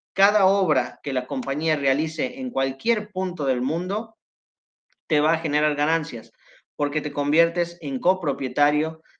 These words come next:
de esta, de esta tecnología. Esas ganancias nosotros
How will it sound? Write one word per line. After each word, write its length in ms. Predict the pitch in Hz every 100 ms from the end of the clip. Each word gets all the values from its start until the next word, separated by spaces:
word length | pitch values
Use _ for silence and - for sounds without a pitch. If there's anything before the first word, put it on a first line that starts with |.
| _
de 260 | 120 147 156
esta, 340 | 156 160 139
de 160 | 120 147
esta 240 | 151 139
tecnología. 760 | 131 123 117 113 - 110 101 _ _ _ _ _ -
Esas 380 | 135 131 160 143
ganancias 640 | 151 196 208 233 233 233 139
nosotros 640 | 135 165 165 160 165